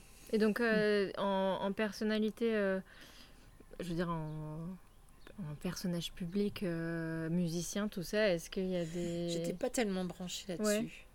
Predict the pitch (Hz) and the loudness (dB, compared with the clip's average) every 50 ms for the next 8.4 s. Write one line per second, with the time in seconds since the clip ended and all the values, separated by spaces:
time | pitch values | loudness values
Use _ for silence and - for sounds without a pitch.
0 | - - - - - - - - - - 175 - - - 196 185 202 196 196 - | -20 -20 -20 -20 -20 -20 -20 -20 -6 0 2 2 2 2 2 2 2 2 4 4
1 | 233 226 214 208 196 180 175 180 185 185 180 175 190 202 214 214 220 214 208 190 | 4 4 6 4 0 0 0 0 -2 -2 -2 -2 -4 -4 -2 -2 -2 0 0 0
2 | 175 170 170 170 - - 190 185 - - - 208 220 220 214 - - 180 175 175 | 0 0 -2 -4 -2 -2 -2 -2 -2 -4 -4 -2 -2 0 0 0 -2 -2 -4 -4
3 | 175 175 - - - 220 208 214 214 214 220 220 220 226 - - - - - - | -6 -8 -10 -6 -4 -4 -2 0 0 0 0 -2 -2 -4 -6 -8 -10 -10 -8 -6
4 | - - - - - - - - 185 175 175 175 180 214 240 233 202 185 170 175 | -6 -6 -6 -6 -8 -10 -8 -4 0 0 2 2 4 4 4 6 8 8 6 6
5 | 180 170 190 175 - - 180 180 - - 254 240 208 190 180 - - 185 - - | 6 6 6 6 6 4 2 2 2 2 4 4 4 4 2 2 2 2 0 0
6 | 180 175 175 - - 208 202 196 - - - 175 160 160 160 160 160 156 160 - | 0 -2 -4 -4 -4 -4 -4 -4 -6 -4 -4 -2 -2 0 0 0 0 0 0 0
7 | - 185 185 190 - 233 220 196 180 - - - - - - - - - - - | 0 0 -2 0 2 2 2 2 0 -4 -10 -18 -4 4 6 8 8 10 8 8
8 | - - - - 202 202 214 220 | 6 4 4 4 4 4 4 4